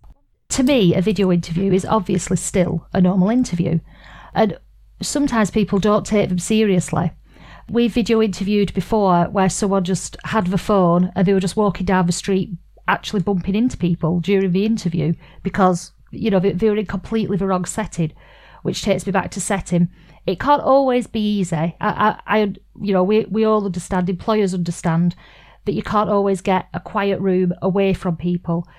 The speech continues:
but it would be good if you could really make that effort just for, just for your interview as, as well as you can.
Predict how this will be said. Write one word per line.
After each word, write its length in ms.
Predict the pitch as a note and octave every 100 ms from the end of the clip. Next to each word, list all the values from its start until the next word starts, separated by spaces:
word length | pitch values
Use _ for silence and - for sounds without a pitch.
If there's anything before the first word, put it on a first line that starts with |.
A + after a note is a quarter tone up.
| - - -
but 100 | A3
it 120 | A3
would 180 | G#3 A#3+
be 100 | A3+
good 160 | A3 G#3
if 140 | F3+
you 80 | F#3+
could 200 | - E3+
really 360 | F3+ A3 G3+ G3
make 240 | G3 -
that 160 | F#3+ -
effort 480 | F#3 - F3 - F#3+
just 240 | - G3+ -
for, 400 | G3+ F#3 F3 E3 _
just 180 | - -
for 100 | G3+
your 140 | F#3+
interview 480 | F3+ F3 E3+ E3+ E3 - _ _
as, 140 | G#3 G#3+
as 200 | A3 F3
well 160 | G#3+
as 140 | G#3+ F#3
you 80 | G3+
can. 420 | - F#3+ F3+